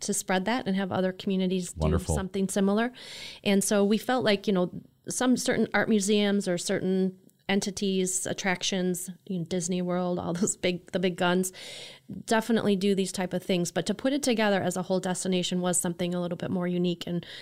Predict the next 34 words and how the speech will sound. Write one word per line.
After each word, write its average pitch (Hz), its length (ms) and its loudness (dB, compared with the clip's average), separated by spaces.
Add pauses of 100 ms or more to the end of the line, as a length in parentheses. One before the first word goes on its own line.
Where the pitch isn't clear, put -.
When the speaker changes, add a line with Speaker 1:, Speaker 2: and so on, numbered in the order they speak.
(120)
Speaker 1:
and 196 80 0
we're 190 80 4
real 185 140 2
proud 180 340 0
of, 165 140 -2 (120)
of 175 220 -2
where 175 140 2
we've 165 180 0
come. 175 240 -2
So 180 200 0
as 170 160 0
I 175 60 -2
said, 190 260 -2
the 170 60 -4
pandemic 208 520 0
kind 269 200 -2
of 262 60 0 (260)
paused 196 340 2
us 190 180 2
a 196 80 2
little 180 240 4
bit, 190 240 0
obviously. 175 580 -2 (140)
Speaker 2:
Sure. 82 260 2 (120)
Speaker 1:
But 196 180 -2
we're 202 220 0 (120)
Speaker 2:
<laughs> - 120 -18
As 98 280 4
it 127 160 2
paused 90 320 4
everybody. 76 540 4
Speaker 1:
I'd 147 80 4
say, 220 360 0
yeah, 247 240 0